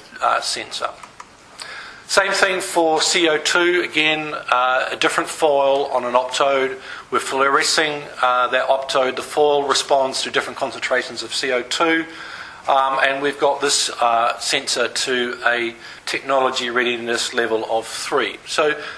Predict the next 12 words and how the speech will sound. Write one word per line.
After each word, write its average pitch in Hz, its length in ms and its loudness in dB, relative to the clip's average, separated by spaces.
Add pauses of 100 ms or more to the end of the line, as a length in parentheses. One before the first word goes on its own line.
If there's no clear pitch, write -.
(140)
things 185 380 0
are 143 540 2
developing 131 640 0
around 113 360 0
C 170 200 0
O 156 80 2
two 151 180 -4
sensors 123 640 -6
and 113 240 0
P 120 160 -6
H 107 140 0
sensors. - 600 -12